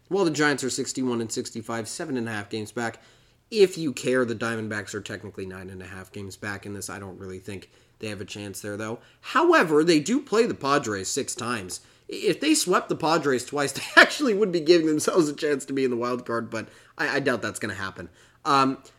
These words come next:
then, overall, even with that series loss over the weekend, the Braves are in no danger of losing their playoff spot or losing their grasp on the first wild card spot. The Phillies have taken a sizable lead over the Padres for their second wild card spot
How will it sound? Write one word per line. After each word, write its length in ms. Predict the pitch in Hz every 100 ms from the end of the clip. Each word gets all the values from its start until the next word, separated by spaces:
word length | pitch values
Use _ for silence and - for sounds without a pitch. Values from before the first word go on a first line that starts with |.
| _ -
then, 360 | 247 220 226 - _ _ _
overall, 680 | 185 165 151 135 127 123 - _
even 240 | 151 160 165
with 140 | 147
that 180 | 143 131
series 280 | 143 131 120
loss 220 | 120 117
over 140 | 117
the 60 | 110
weekend, 360 | 117 110 110 107
the 60 |
Braves 340 | 104 113 110 110
are 80 |
in 140 | 107 107
no 120 | 110
danger 380 | 107 113 107 110
of 120 | 104
losing 260 | 110 104 98
their 100 | 95
playoff 360 | 117 110 104
spot 280 | - 110 120
or 200 | 240 226
losing 260 | 151 131 113
their 100 | 104
grasp 440 | 101 95 95 -
on 100 | 101
the 80 | 92
first 260 | - 98 -
wild 220 | 107 95
card 200 | 104 98
spot. 360 | 113 107 - _ _ _ _ _ _ _ _
The 180 | 143 147
Phillies 520 | 139 254 208 214 277
have 220 | 135 120 117
taken 300 | 135 120 117
a 100 | 113
sizable 420 | 120 117 107 104
lead 220 | 104 123
over 180 | 123 110
the 60 |
Padres 640 | 98 170 247 131 90 127 165
for 140 | 123
their 160 | 110 107
second 320 | - 113 107
wild 240 | 101 104
card 220 | 104 107 107
spot 320 | 123 131